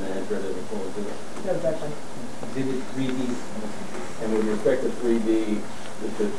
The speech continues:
Speaker 1: be clear, the tape on the bottom, is that the same thing, uh, put on by the lab?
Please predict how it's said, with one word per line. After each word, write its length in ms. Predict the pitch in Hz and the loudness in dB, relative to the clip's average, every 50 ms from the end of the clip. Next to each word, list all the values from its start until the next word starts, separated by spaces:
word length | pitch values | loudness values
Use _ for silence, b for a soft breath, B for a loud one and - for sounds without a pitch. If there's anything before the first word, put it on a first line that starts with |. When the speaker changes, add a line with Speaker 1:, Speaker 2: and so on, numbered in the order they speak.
| - - - - - | -2 -2 -2 -2 0
Speaker 1:
be 160 | 110 107 107 107 - - | 0 0 0 0 0 2
clear, 520 | 113 107 107 104 104 104 104 104 101 98 - - - - - - - - - - - | 2 4 6 6 6 6 6 4 2 2 0 -2 -2 -2 -2 -2 -2 -2 -2 -2 -2
the 100 | 98 92 - | -2 -2 2
tape 200 | - 117 113 113 | 6 6 6 6
on 120 | 113 107 104 | 6 4 2
the 80 | 104 | 2
bottom, 440 | 101 104 104 107 107 107 110 107 107 107 | 2 4 4 6 6 6 6 4 2 2
is 100 | 104 - | 0 2
that 120 | 208 208 - | 0 0 0
the 120 | - - - - 214 | 0 0 2 6 8
same 140 | 208 208 - - | 8 8 8 4
thing, 160 | 214 - 208 208 - - - - - - | 2 0 0 0 0 0 0 0 0 0
uh, 240 | - - - - - 82 - - - - - - - - - - 107 104 - - | 0 0 0 0 0 0 0 -2 -2 0 0 -2 -2 -2 0 0 0 0 0 0
put 100 | 113 104 | 0 2
on 160 | 104 104 101 | 2 2 2
by 100 | 98 95 | 2 2
the 100 | 95 95 95 | 2 2 2
lab? 240 | 95 95 98 104 110 | 2 2 0 0 0